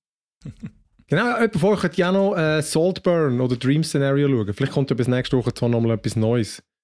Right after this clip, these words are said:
Speaker 2: Le-, ich weiss gar nicht, läuft irgendetwas Interessantes momentan eigentlich, wo man muss gesehen haben? Gesehen, muss, schauen.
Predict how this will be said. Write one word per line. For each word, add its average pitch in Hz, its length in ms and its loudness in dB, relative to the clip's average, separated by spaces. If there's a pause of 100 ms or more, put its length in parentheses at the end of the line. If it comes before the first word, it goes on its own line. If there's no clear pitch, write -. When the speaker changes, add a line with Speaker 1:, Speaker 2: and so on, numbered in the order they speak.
(520)
Speaker 2:
Le-, 135 180 -2
ich 143 140 -6 (100)
weiss 147 140 -2
gar 285 140 0
nicht, 226 100 0
läuft 247 240 0
irgendetwas 240 400 2
Interessantes 208 540 0
momentan 170 460 0
eigentlich, 90 280 -10 (140)
wo 127 100 -2
man 127 100 2
muss 131 140 -2
gesehen 165 240 0
haben? 92 160 -6 (140)
Gesehen, 160 260 -4 (160)
muss, 131 300 -4
schauen. 131 180 0